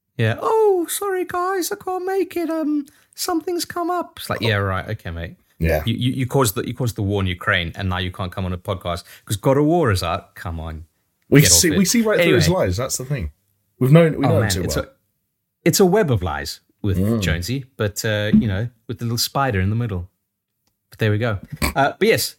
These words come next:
Speaker 1: we are a gaming podcast that is, uh, two out of three, um, cats, I guess, <laughs> if I had to go for a reference.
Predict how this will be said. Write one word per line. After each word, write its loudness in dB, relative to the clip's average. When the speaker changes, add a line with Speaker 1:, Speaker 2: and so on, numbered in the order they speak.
Speaker 1:
we 4
are 4
a 0
gaming 0
podcast -2
that -4
is, 2
uh, 0
two 2
out 2
of -2
three, 0
um, 0
cats, -4
I -4
guess, -6
<laughs> -20
if -6
I 0
had -2
to -8
go -2
for -6
a -2
reference. -4